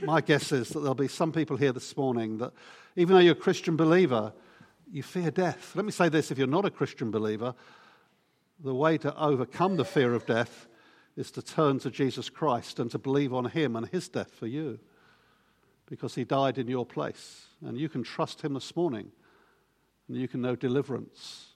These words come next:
And yet some Christians s-, still seem to hang on to something here. Still seems to be some fear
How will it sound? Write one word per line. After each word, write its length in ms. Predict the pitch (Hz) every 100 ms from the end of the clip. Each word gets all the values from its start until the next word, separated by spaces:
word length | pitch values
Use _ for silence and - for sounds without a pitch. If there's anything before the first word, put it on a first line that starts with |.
| _ _ _ _ _ _
And 80 | 131
yet 160 | 160 156
some 240 | 185 160
Christians 680 | - 185 - 156 120 113 107
s-, 800 | - - - - - - - - -
still 180 | - 180
seem 240 | - 160
to 100 | 160 - -
hang 160 | 175 160
on 200 | 185 180
to 120 | 160
something 380 | - 110 107 110
here. 160 | 104 - _ _ _ _
Still 200 | - 180
seems 280 | - 165 151
to 80 | 156
be 80 | 147
some 260 | - 151
fear 420 | 135 - 147 131